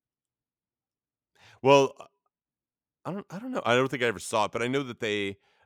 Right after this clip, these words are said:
I know they did. I know they made one, and then I know they made a summer one as well.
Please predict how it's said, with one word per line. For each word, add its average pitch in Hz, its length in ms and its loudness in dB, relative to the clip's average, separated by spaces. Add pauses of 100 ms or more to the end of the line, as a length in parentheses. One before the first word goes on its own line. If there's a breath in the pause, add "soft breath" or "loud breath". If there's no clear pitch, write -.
I 120 60 -2
know 175 120 2
they 175 120 2
did. 104 280 -2
I 98 40 -4
know 110 140 -2
they 120 120 -4
made 107 260 -2
one, 95 200 -6
and 110 140 -4
then 120 100 -2
I 117 80 0
know 131 140 -2
they 135 120 -4
made 117 400 -6
a 101 120 -2
summer 147 480 -2
one 78 400 -12
as 82 160 -14
well. 82 360 -8